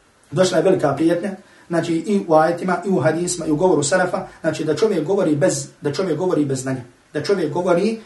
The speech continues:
da čovjek govori bez znanja. I od stvari koji se prenosi od, e, Ebu Bekra radijallahu ta'ala anhu jeste kada je upitan u jednom ajetu, iz, e, jednom kuranskom ajetu šta znači, pa je rekao: "Ne znam", pa su mu ljudi rekli: "Kako ne znaš?"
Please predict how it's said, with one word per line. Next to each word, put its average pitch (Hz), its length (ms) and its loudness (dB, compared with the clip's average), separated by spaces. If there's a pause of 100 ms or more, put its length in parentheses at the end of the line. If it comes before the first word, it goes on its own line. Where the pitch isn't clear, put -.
(140)
da 151 100 -2
čovjek 165 260 0
govori 175 280 -2
bez 135 160 0
znanja. 135 200 -4 (260)
I 156 80 -2
od 160 160 0
stvari 196 300 4
koji 165 140 0
se 151 140 -4
prenosi 190 540 0 (240)
od, 147 100 0
e, 147 400 -2
Ebu 165 140 2
Bekra 190 240 0
radijallahu 160 400 2
ta'ala 147 220 0
anhu 190 220 0 (300)
jeste 220 420 2 (1040)
kada 160 200 2
je - 60 2
upitan 170 380 2
u 165 40 2
jednom 170 260 4
ajetu, 175 320 2 (160)
iz, 135 300 -6
e, 151 40 0
jednom 160 360 0
kuranskom 160 400 -2
ajetu 170 220 -2
šta 139 160 -6
znači, 185 260 -6
pa 202 80 6
je 220 80 6
rekao: 190 160 0
"Ne 208 100 6
znam", 147 180 -2
pa 151 60 -8
su 170 120 -8
mu 185 60 -2
ljudi 196 140 2
rekli: 214 200 0
"Kako 185 220 2
ne 160 80 -2
znaš?" - 280 -8